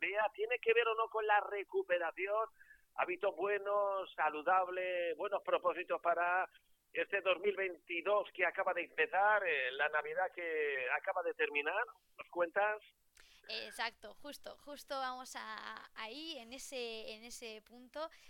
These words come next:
Speaker 2: Eh, la entrega pasada hablamos un poquito, ¿no?, de, de que estábamos en esas fechas un poquito a mitad, de que no era el momento quizás de empezar a hablar de cambio de hábitos, sino de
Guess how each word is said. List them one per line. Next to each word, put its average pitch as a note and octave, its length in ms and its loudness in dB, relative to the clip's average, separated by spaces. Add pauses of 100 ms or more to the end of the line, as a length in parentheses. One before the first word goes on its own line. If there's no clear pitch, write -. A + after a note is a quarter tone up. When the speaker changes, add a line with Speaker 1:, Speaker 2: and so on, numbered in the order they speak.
Speaker 2:
Eh, G#3 320 -16
la G#3+ 120 -14
entrega A3 320 -8
pasada C4 420 -6
hablamos A#3+ 360 -10
un B3 80 -18
poquito, A3+ 400 -18
¿no?, A#3+ 160 -16
de, A3 200 -14 (260)
de G#3+ 100 -16
que A3+ 80 -20
estábamos A3+ 360 -14
en A#3+ 60 -14
esas A3 200 -14
fechas A#3 400 -14
un A3 100 -20
poquito G#3+ 320 -18
a G#3 60 -14
mitad, B3 500 -4
de A3 80 -14
que G#3 120 -20
no G#3 80 -14
era G#3+ 120 -10
el A#3 60 -12
momento A3 380 -16
quizás A3+ 320 -12
de A3 60 -16
empezar G#3+ 360 -12
a G3+ 80 -10
hablar G3+ 240 -14
de G3+ 100 -14
cambio G#3 320 -14
de G3+ 120 -12
hábitos, A3+ 360 -12
sino G#3 260 -20
de G3+ 120 -18